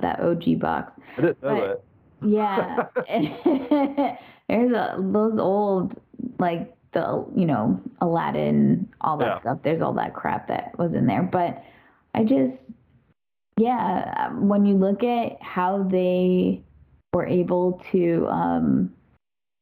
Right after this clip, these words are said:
Speaker 1: just, like, even the marketing, right? Like, if we look at Marvel, for example, i-, in the first few phases, it's just kind of crazy that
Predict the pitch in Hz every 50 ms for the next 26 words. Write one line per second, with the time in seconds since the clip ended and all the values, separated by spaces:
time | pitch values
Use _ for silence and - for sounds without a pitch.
0 | _ _ _ _ _ _ _ _ _ - - 247 254 254 254 - 320 311 254 247
1 | - - 220 202 202 202 196 185 175 165 165 156 - - 190 - - - - -
2 | - - - - - 165 170 170 170 170 - 170 170 170 - 175 170 - 185 185
3 | 180 202 202 202 226 220 - - 170 165 165 165 165 156 151 151 165 - - -
4 | - 160 160 165 180 - - - - - - - - - - - - - - -
5 | - - _ _ _ _ _ _ _ _ - 226 226 208 - 214 214 208 202 185
6 | - - _ _ _ _ 202 196 196 - - 202 202 202 202 - - 208 196 202
7 | - 185 180 180 175 170 170 156 - 98 101 - 170 165 - - - - 190 185
8 | 190 - 196 196 190 196 - - 190 175 180 170 170 170 - - - - - 180
9 | 180 175 180 175 - - - 85 - - 147 - - - 175 165 156 156 156 -
10 | - - -